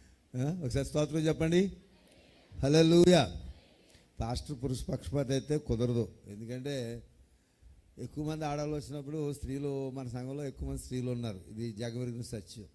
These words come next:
పురుషులు ఎందుకు రావట్లేదురా అంటే రెండు కారణాలు, పురుషులది కొంత ఉంది, స్త్రీలది కొంత ఉంది, పాస్టర్ గారిది కొంత ఉంది. అయితే తప్పొప్పులు ఎంచుకోవడానికి ఇప్పుడు చేరలేదు, కానీ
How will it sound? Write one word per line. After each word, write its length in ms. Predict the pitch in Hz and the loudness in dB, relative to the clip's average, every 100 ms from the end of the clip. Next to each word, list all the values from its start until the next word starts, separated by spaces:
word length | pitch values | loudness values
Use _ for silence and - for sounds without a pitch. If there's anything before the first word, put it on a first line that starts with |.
| _ _ _ _ _ _ _ _ _ _ _ 131 | _ _ _ _ _ _ _ _ _ _ _ -4
పురుషులు 260 | 135 165 | -2 0
ఎందుకు 220 | 156 147 156 | -2 -4 -4
రావట్లేదురా 540 | 156 143 156 151 151 | -6 -6 -8 -6 -4
అంటే 580 | 151 151 160 143 139 - - - - _ _ _ _ _ _ - | -6 -4 -2 -2 -4 -10 -20 -20 -20 _ _ _ _ _ _ -12
రెండు 220 | 120 131 | -8 -8
కారణాలు, 440 | 127 123 127 127 110 | -6 -4 -4 -6 -4
పురుషులది 500 | - 104 - 127 131 | -4 -4 -6 -6 -6
కొంత 300 | 127 127 131 | -6 -6 -8
ఉంది, 300 | 135 147 139 | -8 -8 -8
స్త్రీలది 420 | - 117 127 127 | -6 -2 -2 -4
కొంత 280 | 127 127 127 | -6 -8 -8
ఉంది, 220 | 131 165 - | -10 -10 -12
పాస్టర్ 320 | 131 123 - 117 | -8 -6 -6 -4
గారిది 240 | 117 113 | -2 -2
కొంత 500 | 113 113 104 147 240 - _ _ _ _ _ _ _ - | -2 -4 -2 -4 -4 -12 _ _ _ _ _ _ _ -12
ఉంది. 440 | 123 131 143 156 - - - - - - - _ _ _ - - - | -10 -6 -6 -8 -10 -20 -20 -20 -20 -20 -20 _ _ _ -20 -20 -18
అయితే 220 | 123 147 | -8 -6
తప్పొప్పులు 520 | 139 131 151 143 156 | -6 -2 -2 -2 -4
ఎంచుకోవడానికి 480 | 147 120 143 143 131 | -4 -6 -8 -8 -10
ఇప్పుడు 240 | 131 123 | -12 -10
చేరలేదు, 360 | 127 123 139 127 | -8 -6 -8 -6
కానీ 500 | 135 139 151 110 | -6 -4 -4 -4